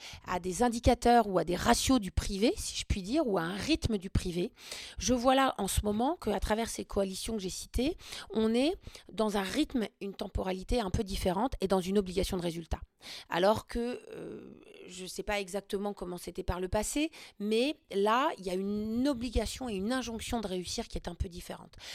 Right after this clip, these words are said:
Voilà, donc une temporalité un peu différente, un enjeu de performance qui est nouveau,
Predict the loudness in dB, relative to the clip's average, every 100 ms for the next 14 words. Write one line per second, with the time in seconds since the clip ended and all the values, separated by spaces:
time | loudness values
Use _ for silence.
0 | -8 -4 -4 -6 -6 -4 0 4 4 4
1 | 2 -2 -2 -2 -2 -6 -8 -8 -10 -10
2 | -12 -14 -18 -12 -4 0 2 2 0 2
3 | 0 2 0 2 0 -2 -4 -4 -4 -8